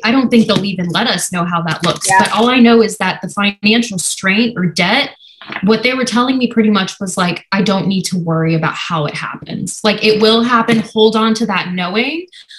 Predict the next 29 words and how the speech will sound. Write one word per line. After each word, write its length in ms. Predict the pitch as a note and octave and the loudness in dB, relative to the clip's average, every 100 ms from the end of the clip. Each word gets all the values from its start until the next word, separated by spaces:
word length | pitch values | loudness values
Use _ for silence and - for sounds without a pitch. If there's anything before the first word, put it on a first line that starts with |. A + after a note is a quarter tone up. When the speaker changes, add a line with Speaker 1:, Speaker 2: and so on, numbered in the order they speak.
| - | -2
Speaker 1:
but 80 | A3 | -2
let 340 | A3 G#3+ G3+ | 2 0 0
go 220 | G3 G3 | 0 -2
of 100 | F#3+ | -2
how," 480 | - - F#3 D#3 - - - | -4 -4 -2 -2 -4 -10 -4
because 420 | A3+ G3 G#3 F3+ - | 0 2 0 0 -4
that's, 360 | G3 A3 - | -4 -4 -4
that's 240 | - A#3 C4+ | -2 -2 2
when 140 | B3 | 4
we 280 | A#3 G#3+ G#3+ - - - | 6 4 -2 -10 -8 -4
have 160 | G#3+ | -2
expectations 960 | D3+ - - - - G#3+ A#3+ C4+ B3 A3+ | -2 -4 -8 -10 -2 0 2 2 4 4
and 160 | F#3 F3 | 4 0
things 260 | F3+ E3+ | 0 0
like 200 | E3 E3 | -2 -2
that, 220 | G3 G3+ - | -2 -4 -4
that 100 | D#3 | -4
we, 240 | F#3 F#3+ F3 | -2 0 4
we 80 | A#3+ | 4
need 140 | E4 | 4
to 80 | - | 0
release 440 | E3 D#3+ F#3 F#3+ D#3+ | 0 0 2 0 -2
at 100 | - | -4
this 160 | C#3+ | -2
time. 480 | - F3+ E3 D3+ D#3+ - _ - | -2 -2 -2 -2 -4 -10 _ -6
Speaker 2:
And 120 | A3 | -2
expectation 760 | A#3 - C4 A#3+ C#4 C4 C4+ | -2 -2 -4 -2 0 0 0
is 140 | A#3+ | -4
the 80 | A3+ | -4